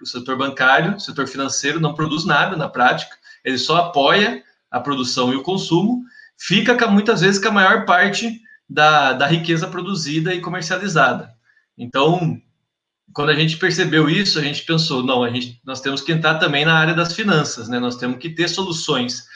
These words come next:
financeiras que a gente possa substituir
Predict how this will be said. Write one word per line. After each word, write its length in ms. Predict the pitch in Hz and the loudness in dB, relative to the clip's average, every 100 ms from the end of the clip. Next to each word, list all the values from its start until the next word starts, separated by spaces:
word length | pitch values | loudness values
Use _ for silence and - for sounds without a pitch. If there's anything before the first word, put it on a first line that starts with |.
| - _ _ | -20 _ _
financeiras 920 | - 214 180 160 170 202 143 123 - - - _ - | -4 -2 0 0 2 2 2 -2 -8 -16 -20 _ -6
que 80 | 143 | -2
a 100 | 135 | 0
gente 260 | 147 175 165 | 0 -2 0
possa 360 | 160 151 175 | 2 2 2
substituir 1000 | 160 185 190 196 202 180 160 156 202 - | -2 -2 -4 -4 -6 2 4 4 2 -2